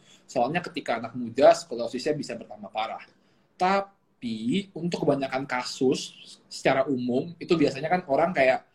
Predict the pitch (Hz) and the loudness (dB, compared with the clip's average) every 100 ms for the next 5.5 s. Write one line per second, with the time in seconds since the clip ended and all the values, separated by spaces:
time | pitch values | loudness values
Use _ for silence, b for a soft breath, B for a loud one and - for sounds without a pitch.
0 | _ _ 170 190 196 196 160 - - 160 | _ _ -2 -2 0 0 0 -2 -2 0
1 | 151 147 147 147 151 - 180 - - _ | 2 0 -2 2 2 2 -6 -6 -16 _
2 | 139 135 277 - - 139 143 156 160 147 | -4 0 0 -2 -12 -10 -10 -8 4 4
3 | 104 - _ _ _ 135 180 175 151 180 | 4 -4 _ _ _ 2 2 2 0 2
4 | 170 151 143 135 139 139 165 156 117 127 | 2 -2 -4 -2 -2 4 6 6 4 -8
5 | 143 139 196 180 | -6 -4 0 0